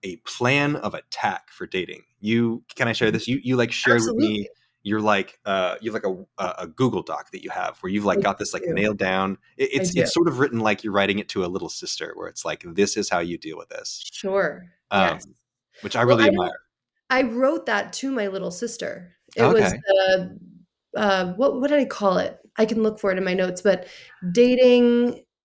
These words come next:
Speaker 2: in a modern world or something. I don't know.
Speaker 1: Yeah.
Speaker 2: Whatever. Dating in a modern world and then breaking up in a modern world. I wrote two
Speaker 1: Yeah, I remember.
Speaker 2: diary entries that are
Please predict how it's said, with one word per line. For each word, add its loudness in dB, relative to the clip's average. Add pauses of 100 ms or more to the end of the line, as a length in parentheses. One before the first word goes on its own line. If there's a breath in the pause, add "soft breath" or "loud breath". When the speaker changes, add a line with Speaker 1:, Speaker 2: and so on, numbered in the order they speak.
(380)
Speaker 2:
in -2
a 0
modern -2
world -2
or -4
something. -4
I -2
don't -6
know. -12
Speaker 1:
Yeah. 0
Speaker 2:
Whatever. -2
Dating 6
in 2
a 2
modern 0
world -2
and 0
then 0
breaking 2
up -2
in 0
a -2
modern -2
world. -6
I -2
wrote 0
two 2 (1080 soft breath)
Speaker 1:
Yeah, 2 (180)
I -2
remember. 0
Speaker 2:
diary 0
entries -2
that -6
are -4